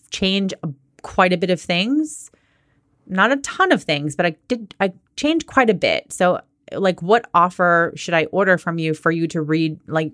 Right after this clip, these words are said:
edit my book again?" And she basically gave me a discount. I think she gave me fifty percent off her editing service. And then I just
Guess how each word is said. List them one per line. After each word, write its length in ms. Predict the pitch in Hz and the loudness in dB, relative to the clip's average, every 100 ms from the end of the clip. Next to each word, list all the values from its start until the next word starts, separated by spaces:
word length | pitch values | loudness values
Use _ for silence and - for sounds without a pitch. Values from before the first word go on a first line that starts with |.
| _ | _
edit 200 | 165 170 | 0 2
my 140 | 165 | -2
book 220 | 156 156 - | 0 -2 -2
again?" 540 | 156 139 - 98 143 - - - - - _ _ _ - - | -4 -2 -4 -8 -10 -14 -20 -20 -20 -20 _ _ _ -12 -2
And 480 | 202 196 190 202 196 | 2 4 2 2 -2
she 540 | - 208 202 196 190 | 0 2 2 2 2
basically 460 | 180 190 196 208 185 | 4 4 6 4 4
gave 220 | 170 175 | 2 4
me 100 | 214 | 2
a 60 | |
discount. 720 | 190 160 - 160 156 165 180 190 - - - | 4 2 2 2 2 2 -2 -8 -10 -20 -8
I 60 | 170 | -4
think 160 | 180 170 | -2 -2
she 120 | 180 | 0
gave 100 | 170 | 0
me 100 | 170 | -2
fifty 260 | 185 175 | -4 -4
percent 320 | 208 208 190 160 | -2 0 0 4
off 600 | 160 233 - - - - _ | 4 2 -2 -20 -20 -20 _
her 200 | - 180 | -2 0
editing 320 | 160 156 160 160 | 0 -2 -2 -2
service. 480 | - 156 196 220 | -2 2 2 2
And 160 | - 175 | -2 -4
then 80 | 165 | -2
I 120 | 165 | -2
just 200 | 165 | -2